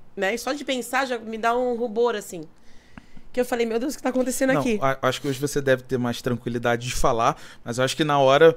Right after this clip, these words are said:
Speaker 2: foi um mix de sentimento, né?
Speaker 1: Foi.
Speaker 2: Você olhar a situação,
Speaker 1: Aí olha
Speaker 2: você,
Speaker 1: pra
Speaker 2: você
Speaker 1: cá e tá aquela situação
Speaker 2: você
Speaker 1: ali.
Speaker 2: sozinha.
Speaker 1: É, e eu aqui, eu falei, meu Deus.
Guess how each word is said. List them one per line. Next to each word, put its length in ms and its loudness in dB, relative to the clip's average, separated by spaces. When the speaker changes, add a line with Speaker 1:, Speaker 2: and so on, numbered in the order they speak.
Speaker 2:
foi 180 -4
um 100 0
mix 340 0
de 120 -2
sentimento, 720 6
né? 80 4
Speaker 1:
Foi. 260 8
Speaker 2:
Você 260 2
olhar 300 8
a 40 8
situação, 680 8
Speaker 1:
Aí 220 8
olha 200 10
Speaker 2:
você, 60 2
Speaker 1:
pra 100 6
Speaker 2:
você 60 -2
Speaker 1:
cá 380 8
e 80 0
tá 280 10
aquela 260 4
situação 320 2
Speaker 2:
você 120 6
Speaker 1:
ali. 240 4
Speaker 2:
sozinha. 840 4
Speaker 1:
É, 280 6
e 120 2
eu 100 6
aqui, 380 0
eu 100 4
falei, 320 0
meu 180 -2
Deus. 540 -6